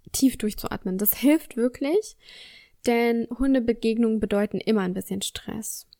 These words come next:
Und wenn wir bewusst auf unseren Atem achten, also tief in den Bauch einatmen und wieder ausatmen, dann wird das Gehirn mit genügend Sauerstoff versorgt. Wir kommen schneller zur Ruhe und so können wir auch klar denken.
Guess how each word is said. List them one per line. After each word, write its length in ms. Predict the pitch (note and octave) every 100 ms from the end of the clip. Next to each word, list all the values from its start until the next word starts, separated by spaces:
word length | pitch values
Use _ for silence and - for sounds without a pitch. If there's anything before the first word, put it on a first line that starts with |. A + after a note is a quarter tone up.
| _ _ _
Und 180 | A3 G3+
wenn 160 | G#3+ A3+
wir 160 | A3
bewusst 400 | G3+ G3+ C4+ G4+
auf 100 | C#4
unseren 280 | A3 A3 F#3+ -
Atem 320 | A3 B3 D4+
achten, 340 | D4 - D#4 B4 - _ _ _ _ _ _ _ _ _ A3
also 180 | A3
tief 540 | G#3+ - B3 C4 - - - - - _
in 100 | A#3
den 140 | A3+ G#3+
Bauch 200 | G#3 -
einatmen 920 | - - B3+ C#4 - C4+ C#4 D4 D4
und 160 | C#4 G#3+
wieder 200 | G#3+ -
ausatmen, 760 | - C4+ - G3+ - A3 B3 -
dann 180 | G#3 A3
wird 140 | A#3+
das 160 | A3+ -
Gehirn 400 | G#3+ A3+ B3+ C#4
mit 140 | B3+
genügend 360 | - G#3 G3 F#3+
Sauerstoff 500 | G#3 G#3 B3+ - C4+
versorgt. 560 | C#4 C4 C#4 D#4 _ -
Wir 180 | B3+ B3+
kommen 220 | A#3 A3+
schneller 380 | - G#3+ G3 G3+
zur 180 | G#3
Ruhe 240 | F#3+ A3 C#4+
und 100 | C4
so 100 | B3+
können 220 | C4 A#3+
wir 100 | A3+
auch 120 | A3+
klar 240 | - A3 G#3+
denken. 480 | G3+ G3 - F3+